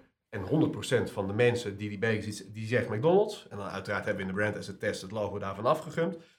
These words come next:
Ehm, eh, wanneer dat honderd procent is, heb je een honderd procent score op fame.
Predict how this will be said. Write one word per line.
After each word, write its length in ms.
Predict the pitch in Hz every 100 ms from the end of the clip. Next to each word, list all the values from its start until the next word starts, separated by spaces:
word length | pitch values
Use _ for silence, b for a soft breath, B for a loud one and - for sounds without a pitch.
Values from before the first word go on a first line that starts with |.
| b b _
Ehm, 440 | 139 135 131 127 123 - - _ _ -
eh, 120 | 120
wanneer 300 | 107 135 165
dat 120 | 127
honderd 200 | 127 143
procent 280 | 139 139 139
is, 100 | 131
heb 120 | 120
je 60 | 120
een 60 |
honderd 200 | 107 113
procent 220 | 110 101 98
score 260 | 101 104 92
op 140 | - -
fame. 300 | - 160 -